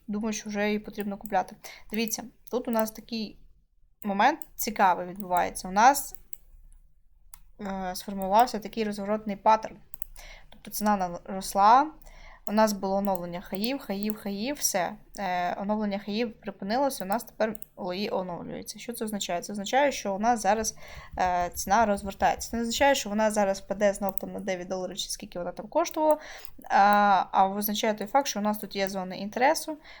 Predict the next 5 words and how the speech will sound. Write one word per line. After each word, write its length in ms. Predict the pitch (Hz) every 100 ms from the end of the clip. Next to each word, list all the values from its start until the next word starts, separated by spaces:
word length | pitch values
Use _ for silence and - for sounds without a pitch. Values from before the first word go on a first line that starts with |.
| -
можливо, 400 | 202 214 220 202
цей 380 | 202 196 190 - - - _ _ _ - _ _ _ - -
С 140 | 220 214
Т 120 | 214
Б 320 | 214 247 302